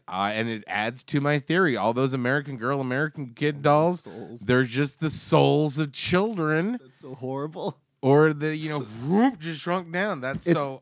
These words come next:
Speaker 2: it's
Speaker 1: I,
Speaker 2: a
Speaker 1: that's what, like mannequins that come alive at night. That's not good.
Speaker 2: It's a shame Stewart and Gordon isn't a, isn't around anymore to tell that story.
Speaker 1: Right?
Speaker 2: It would work really well.
Speaker 1: Yeah.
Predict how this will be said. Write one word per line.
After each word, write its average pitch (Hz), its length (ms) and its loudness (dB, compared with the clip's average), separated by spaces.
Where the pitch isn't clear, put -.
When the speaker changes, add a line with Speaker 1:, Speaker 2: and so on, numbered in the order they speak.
Speaker 2:
it's 123 180 0
Speaker 1:
I, 180 40 2
Speaker 2:
a 127 100 -4
Speaker 1:
that's 123 400 -10
what, 120 160 -12
like 131 120 -2
mannequins 147 460 0
that 120 80 -4
come 143 160 -2
alive 165 240 2
at 143 60 -4
night. 104 180 -4
That's 117 220 -6
not 120 120 -8
good. 180 200 -8
Speaker 2:
It's - 140 -10
a 147 60 -2
shame 151 240 0
Stewart 131 320 4
and 120 100 -2
Gordon 113 300 2
isn't 110 200 -2
a, 110 200 -2
isn't 120 240 -2
around 110 320 0
anymore 107 400 -2
to 113 180 -2
tell 101 240 -2
that 98 160 -4
story. 98 460 -6
Speaker 1:
Right? 104 360 -6
Speaker 2:
It 123 120 0
would 110 140 0
work 107 220 -2
really 98 200 -4
well. 95 360 -6
Speaker 1:
Yeah. 120 340 -2